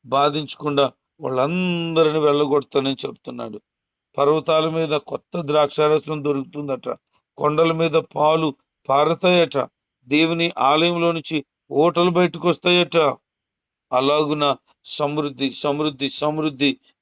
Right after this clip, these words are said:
అనే విషయాలు కనబడబోతా ఉన్నాయి. ఎంతకాలం శోభ అనుభవించారు, ఎంతకాలం నలిగిపోయారు, ఎంతకాలం కృంగిపోయారు, వాటన్నిటినీ దేవుడు పరిపూర్ణంగా మార్చేస్తున్నాడు. వారు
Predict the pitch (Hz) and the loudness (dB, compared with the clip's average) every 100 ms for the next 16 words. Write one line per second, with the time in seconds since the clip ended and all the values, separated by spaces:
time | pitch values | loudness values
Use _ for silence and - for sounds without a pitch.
0 | _ 135 143 147 123 117 156 147 139 131 | _ -2 0 0 -2 -2 2 2 2 0
1 | - _ _ 135 135 139 135 135 127 123 | -6 _ _ -2 0 2 0 0 -4 -6
2 | 135 120 120 120 _ _ _ 143 131 143 | -10 -8 -10 -10 _ _ _ -8 -6 -6
3 | 135 139 139 143 139 151 143 147 143 139 | -2 2 2 0 -2 0 2 2 0 0
4 | 143 135 151 147 147 151 147 _ _ _ | -2 0 2 4 2 0 -6 _ _ _
5 | _ _ - 139 131 147 151 151 151 143 | _ _ -4 -2 -2 0 2 2 2 2
6 | 151 147 147 156 151 151 156 147 _ _ | 2 -2 2 4 6 4 0 -4 _ _
7 | _ - 143 147 160 160 160 143 139 147 | _ -6 -6 -4 0 2 0 -4 -4 -4
8 | 147 156 165 170 170 175 156 143 _ _ | -4 0 4 6 6 6 4 0 _ _
9 | _ 139 147 151 156 180 202 208 190 196 | _ -4 -2 -4 -4 -4 -2 -2 -2 -4
10 | 170 156 156 151 147 123 _ _ - 147 | -2 0 0 0 -4 -6 _ _ -2 -2
11 | 143 135 143 156 156 160 156 156 151 147 | -2 -2 0 0 0 0 0 0 0 -2
12 | 143 139 131 - _ _ 131 135 135 156 | -2 0 0 -4 _ _ -2 0 0 -6
13 | 139 - - 127 120 110 - _ _ - | -8 -8 -14 -10 -10 -12 -18 _ _ -8
14 | 139 143 147 139 | 0 4 4 2